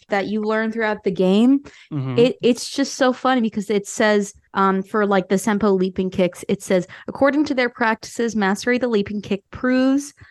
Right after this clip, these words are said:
Speaker 1: one has attained true enlightenment. First kick, only then can training beca-,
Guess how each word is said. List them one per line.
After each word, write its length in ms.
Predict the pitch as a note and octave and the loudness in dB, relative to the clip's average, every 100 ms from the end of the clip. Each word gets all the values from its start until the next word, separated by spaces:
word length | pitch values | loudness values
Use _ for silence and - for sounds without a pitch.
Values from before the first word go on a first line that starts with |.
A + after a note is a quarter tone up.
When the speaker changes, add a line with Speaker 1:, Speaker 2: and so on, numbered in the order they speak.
| _ | _
Speaker 1:
one 140 | G#3+ | -2
has 120 | G#3+ | 0
attained 380 | G3+ G3 G#3 G3 | -2 -2 -4 -4
true 220 | - B3 | -2 0
enlightenment. 480 | A#3+ A3 G3+ E3+ D#3+ - _ _ _ | 2 0 0 -2 -4 -6 _ _ _
First 460 | C4+ D4 D4 - - _ _ - | 4 4 2 -10 -20 _ _ -10
kick, 500 | - A3 C#3+ - - _ - | 0 0 0 -10 -16 _ 2
only 260 | A3 A#3+ | 4 4
then 240 | A#3 A#3 A#3 | 4 2 0
can 180 | - F#3+ | -2 -2
training 420 | - G#3+ F#3 F#3 | 2 2 4 4
beca-, 460 | F3 E3+ - F3+ | 2 0 -4 -6